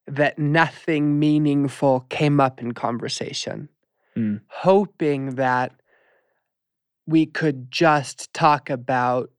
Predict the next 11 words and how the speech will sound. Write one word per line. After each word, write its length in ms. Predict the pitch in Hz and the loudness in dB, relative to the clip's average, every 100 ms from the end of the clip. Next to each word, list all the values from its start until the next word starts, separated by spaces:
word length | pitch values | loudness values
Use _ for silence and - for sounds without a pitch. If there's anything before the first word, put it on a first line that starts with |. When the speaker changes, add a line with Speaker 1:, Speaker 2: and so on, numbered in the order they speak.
| _ - | _ -6
Speaker 1:
coffee 760 | - 139 135 - 131 127 123 | 2 2 0 -6 -6 -4 -6
or 500 | 107 131 131 131 131 | -4 -2 0 0 -2
movies 800 | 131 131 131 127 127 127 127 123 - | -2 -2 -2 -2 -4 -4 -4 -6 -8
or 640 | 135 131 131 123 127 127 _ _ _ _ _ _ _ _ | -2 0 2 0 -2 -6 _ _ _ _ _ _ _ _
books 540 | 139 143 135 131 - - | 0 4 4 2 -6 -4
or 300 | 151 143 139 | 0 2 2
lawn 440 | 135 131 131 135 127 | 2 0 0 -2 -4
care 480 | - 131 123 127 | -2 0 2 0
or 360 | - 143 139 135 | 0 2 2 2
trucks 680 | 127 - 120 120 - - - _ _ _ _ _ _ _ _ _ _ _ - | 0 0 0 -2 -8 -14 -14 _ _ _ _ _ _ _ _ _ _ _ -4
without, 840 | 147 170 143 - 170 175 156 139 | 2 4 2 -2 0 2 2 -2